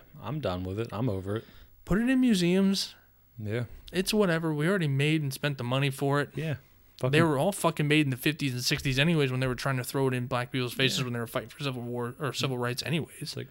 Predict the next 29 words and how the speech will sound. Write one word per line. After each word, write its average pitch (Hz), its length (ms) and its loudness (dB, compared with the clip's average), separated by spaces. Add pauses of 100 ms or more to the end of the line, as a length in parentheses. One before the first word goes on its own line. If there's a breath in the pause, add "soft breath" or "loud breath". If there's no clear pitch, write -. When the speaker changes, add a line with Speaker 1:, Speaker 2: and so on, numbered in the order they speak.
(140)
Speaker 1:
I 117 80 0
can 135 160 2
go, 123 320 2
I 110 100 0
Speaker 2:
It's 113 60 -2
Speaker 1:
can 196 100 4
Speaker 2:
not 190 40 4
like 196 140 6
they 170 80 8
were 147 120 6
there 147 140 4
for 156 160 4
a - 20 4
hundred 147 400 4
years. 135 380 2
Speaker 1:
If 107 100 -2
I 101 140 -2
wanna 127 180 6
go 131 180 8
to 127 80 8
the 127 100 6
Smithsonian 131 840 4
and 95 180 -2
learn 104 200 2
about 117 320 2
fucking 123 320 0
Robert 117 320 2
E. 120 100 4
Lee, 117 320 2